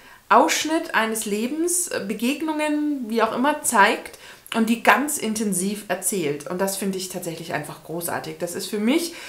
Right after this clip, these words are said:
große Schreibkunst und auch wenn ich sonst nicht immer der größte Fan von Kurzgeschichten bin und ich durchaus eine gewisse Zeit brauche, bis ich in der Geschichte bin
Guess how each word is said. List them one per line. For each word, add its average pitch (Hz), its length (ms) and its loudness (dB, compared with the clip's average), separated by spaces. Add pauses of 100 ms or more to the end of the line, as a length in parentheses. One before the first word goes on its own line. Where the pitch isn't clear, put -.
(180)
große 311 380 8
Schreibkunst 302 960 4
und 233 120 -2
auch 233 120 2
wenn 233 80 2
ich 233 200 -2
sonst 277 340 4
nicht 370 200 0
immer 247 120 0
der 226 120 4
größte 254 360 0
Fan 226 240 0
von 214 240 -4
Kurzgeschichten 208 800 -2
bin 214 160 2
und 196 180 0 (360)
ich - 160 -2
durchaus 277 400 4
eine 254 120 2
gewisse 233 340 0
Zeit 208 300 2
brauche, 269 440 6
bis 240 180 -2
ich 240 140 -4
in 233 80 0
der 226 80 2
Geschichte 226 480 -2
bin 254 240 0